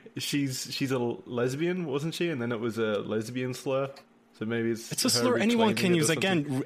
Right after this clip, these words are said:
Speaker 2: actual comedians do this all the, all the goddamn time. Like, George Carlin used to get arrested because he used curse words and shit. Fucking Dave Chappelle dropped the N-bomb a million times throughout his show, but you can't just do it if you suck.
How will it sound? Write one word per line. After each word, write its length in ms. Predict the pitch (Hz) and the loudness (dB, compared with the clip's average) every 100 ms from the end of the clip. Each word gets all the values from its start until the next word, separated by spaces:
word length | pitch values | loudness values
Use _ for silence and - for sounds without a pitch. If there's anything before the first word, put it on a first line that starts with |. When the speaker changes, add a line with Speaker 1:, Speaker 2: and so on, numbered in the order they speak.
| - | -2
Speaker 2:
actual 360 | 156 - 196 | 0 2 0
comedians 500 | - 170 180 180 165 | 2 2 2 2 0
do 140 | - 165 | 0 2
this 160 | 175 | 2
all 100 | 170 | 2
the, 100 | 165 - | 0 2
all 140 | 156 | 2
the 100 | 165 | 0
goddamn 400 | 131 156 - 160 | 0 0 0 0
time. 240 | 151 165 123 | 0 0 0
Like, 220 | 107 - | 0 0
George 260 | 143 - | -2 -2
Carlin 320 | - 143 131 101 | -2 0 0 0
used 140 | 107 | 0
to 40 | 117 | 0
get 140 | 117 | -2
arrested 580 | 104 95 101 - 98 87 - - - - | 0 0 2 0 -2 -4 -8 -20 -20 -10
because 240 | - 123 - | -4 0 2
he 80 | 117 | 2
used 160 | 110 | 0
curse 300 | - 110 - | 0 -2 0
words 180 | 113 92 | 0 -2
and 140 | 90 | -2
shit. 320 | - - 85 - | -2 -2 -4 -4
Fucking 260 | 110 123 | -4 -2
Dave 160 | 107 117 | -2 -2
Chappelle 340 | - - 110 | -2 -2 -2
dropped 200 | 104 95 | 0 -2
the 120 | 104 - | -2 -2
N-bomb 460 | 101 95 98 95 - 87 | -2 0 0 -2 -6 -8
a 80 | 85 | -4
million 360 | 98 101 110 98 | 0 0 0 -2
times 320 | - 95 107 | -2 -4 -4
throughout 340 | - - 85 82 | -6 -2 -2 -2
his 100 | 92 | -4
show, 240 | - 87 | -2 -2
but 180 | 85 95 _ - - - | -4 -6 _ -20 -20 -12
you 60 | 127 | -6
can't 180 | - 233 | -2 0
just 260 | 226 - - _ _ 113 | -2 -4 -10 _ _ -8
do 220 | 104 117 | -2 0
it 80 | 107 | 0
if 140 | 95 | -2
you 60 | 92 | -2
suck. 480 | - - 107 87 | 0 0 0 -2